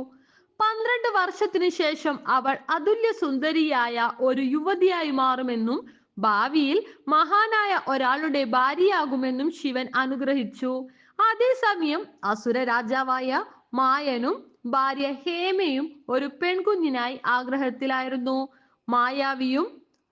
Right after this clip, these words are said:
ദുദുബിയും എന്ന പേരുള്ള രണ്ട് പുത്രന്മാർ അവർക്കുണ്ടായിരുന്നുവെങ്കിലും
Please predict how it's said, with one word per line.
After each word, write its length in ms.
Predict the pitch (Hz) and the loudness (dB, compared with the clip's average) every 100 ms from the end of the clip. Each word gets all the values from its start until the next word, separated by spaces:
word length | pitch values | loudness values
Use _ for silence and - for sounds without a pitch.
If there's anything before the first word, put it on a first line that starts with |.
| _ _ 269 | _ _ -2
ദുദുബിയും 800 | 302 302 349 330 320 277 285 - | 0 4 2 4 2 2 -2 -4
എന്ന 240 | 254 262 269 | -4 -2 -2
പേരുള്ള 600 | 262 254 254 254 269 - 262 | 0 2 2 0 -2 -4 -4
രണ്ട് 400 | 269 254 240 254 370 - _ - | -2 -2 2 0 0 -14 _ 0
പുത്രന്മാർ 800 | 359 359 440 427 311 254 254 254 | 0 2 2 2 2 2 0 0
അവർക്കുണ്ടായിരുന്നുവെങ്കിലും 1500 | 247 262 269 277 277 285 349 381 349 349 285 233 226 262 403 | 0 2 0 0 0 0 0 0 0 2 0 0 0 0 -2